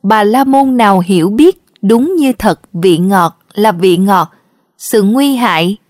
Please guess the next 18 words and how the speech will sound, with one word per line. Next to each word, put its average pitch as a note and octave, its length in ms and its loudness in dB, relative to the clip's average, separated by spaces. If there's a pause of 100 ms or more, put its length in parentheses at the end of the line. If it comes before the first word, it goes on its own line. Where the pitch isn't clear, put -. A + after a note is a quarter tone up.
là G3 300 0
nguy G#3+ 300 0
hại, F3 340 -2 (580)
sự A3 240 0
vượt F#3 340 -2
thoát D4+ 260 -2 (380)
là A3 400 2
vượt G3 300 -2
thoát D#4 260 0 (180)
đối A#3+ 520 2
với E4 100 0
các F4+ 300 -4
cảm G3+ 260 -2
thọ, F3+ 380 -2 (1040)
thì B3+ 160 0
những A3 320 0
vị F#3+ 220 2
này G3+ 360 -2